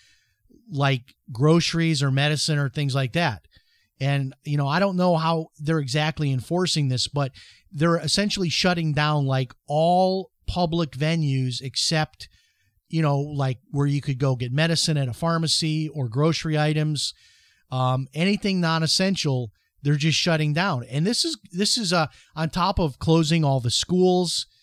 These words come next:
uh, and all the other venues. Um, in Japan, of course, they've closed all their schools, I think, for a month in Japan. Um, and,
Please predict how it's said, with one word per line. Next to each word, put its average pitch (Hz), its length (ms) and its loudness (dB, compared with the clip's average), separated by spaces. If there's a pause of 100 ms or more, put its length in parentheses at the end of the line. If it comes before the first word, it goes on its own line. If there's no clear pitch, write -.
(260)
uh, 147 280 -2
and 147 160 -2
all 165 140 4
the 147 140 4
other 147 200 4
venues. 151 760 2
Um, 143 200 -2
in 135 80 -2
Japan, 156 440 0
of 156 80 -4
course, 143 260 -2
they've 156 220 0
closed 147 320 0
all 131 140 0
their 160 140 0
schools, 135 300 -4
I 127 100 -2
think, 147 220 -6
for 135 120 -6
a 120 60 -2
month 127 460 -6 (360)
in 135 180 2
Japan. 147 580 -2 (480)
Um, 143 460 0 (180)
and, 151 160 -2